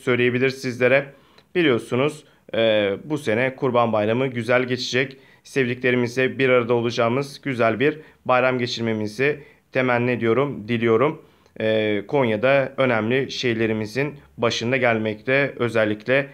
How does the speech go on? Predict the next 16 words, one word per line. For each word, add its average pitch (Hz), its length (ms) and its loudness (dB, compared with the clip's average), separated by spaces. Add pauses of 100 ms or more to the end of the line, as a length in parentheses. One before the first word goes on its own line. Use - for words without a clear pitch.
(140)
Mevlana 110 480 0
ile 113 200 -2
birlikte. 110 500 -2 (1160)
Videomuz 160 540 -2
bu 160 60 -10
kadardı. 127 580 4
Umarım 131 380 0
videomuzu 131 460 -2
beğenmişsinizdir. 127 1200 -2 (180)
Videoyu 113 340 -2
beğendiyseniz 131 760 0
aşağıdan 135 460 0
beğen 123 220 2
butonuna 127 340 -2
kılmayı 123 240 0
unutmayın. 135 500 0